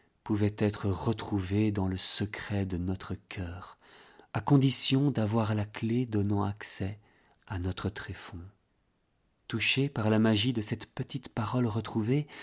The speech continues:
Lina fut ramenée à la réalité, le grain de sable froid, toujours dans sa main, mais son cœur maintenant réchauffé par les histoires qu'elle avait été témoin.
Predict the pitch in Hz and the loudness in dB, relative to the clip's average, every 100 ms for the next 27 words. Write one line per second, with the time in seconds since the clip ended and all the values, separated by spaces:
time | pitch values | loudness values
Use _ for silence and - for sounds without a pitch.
0 | - - 117 135 135 131 143 - 120 113 | -16 2 8 10 10 6 2 0 2 6
1 | 123 127 120 117 110 117 117 113 110 110 | 8 8 8 6 4 4 6 6 4 -2
2 | 110 104 104 - - - - 107 117 120 | -2 -2 -4 -12 -18 -20 -4 4 6 8
3 | 135 127 - 139 139 123 120 - - 139 | 8 8 4 4 4 4 2 0 0 2
4 | 147 175 - - _ _ - 113 104 110 | 2 0 -12 -20 _ _ -4 0 2 2
5 | 113 107 107 107 101 101 117 - _ _ | 4 2 0 0 0 0 -4 -10 _ _
6 | _ _ _ _ - 98 - 104 - 107 | _ _ _ _ -4 -2 2 0 0 2
7 | 107 110 104 104 - 101 101 101 101 101 | 4 4 2 2 0 0 2 2 0 0
8 | 101 - 101 - 101 95 101 - - - | -2 -2 -4 -4 -4 -4 -6 -20 -20 -20
9 | _ - 95 101 98 101 - 107 101 101 | _ -6 0 2 2 0 0 4 4 4
10 | - 98 95 95 92 - 90 - 90 85 | -2 0 0 0 -2 -4 -6 -6 -6 -6
11 | 87 | -8